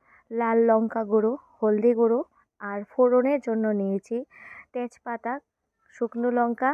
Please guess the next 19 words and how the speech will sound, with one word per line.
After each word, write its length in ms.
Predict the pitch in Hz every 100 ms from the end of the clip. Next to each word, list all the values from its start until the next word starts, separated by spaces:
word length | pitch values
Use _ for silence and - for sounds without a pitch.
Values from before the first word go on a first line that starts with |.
| 370 _ _
পাঁচ 240 | 233 233 -
ফোড়ন 360 | - 233 233 294 403 392
আর 200 | 226 269
গোটা 300 | 226 226 262 254
গরম 260 | 220 196
মশলা, 400 | 185 180 202 185 - _ _ _ _ _ _
কিছুটা 360 | 254 - 285 269
বাদাম, 360 | 254 247 277 440 - _ 214
আর 400 | 214 208 202 196 196 - _ _ _ _ _ _ _ 233
নিয়েছি 440 | 226 226 233 320 370 _
কিশমিশ, 480 | 247 - 208 190 - _ _ _ _ _ _ _ _ _ _ _ _ _ _ _ _ _ _ _ _ _ _ _ _ _ - - -
আর 180 | 262 285
লাগবে 400 | 277 233 220 - 302
দু 140 | 247 269
তিনটে 400 | 262 233 226 285 403 - -
কাঁচা 280 | 233 233 233
লঙ্কা, 360 | 196 185 196 170 - - - - _ _ _ _ _ _ _ _ _ _ _ _ -
আর 220 | 254 269 277
নিয়েছি 520 | 262 233 233 -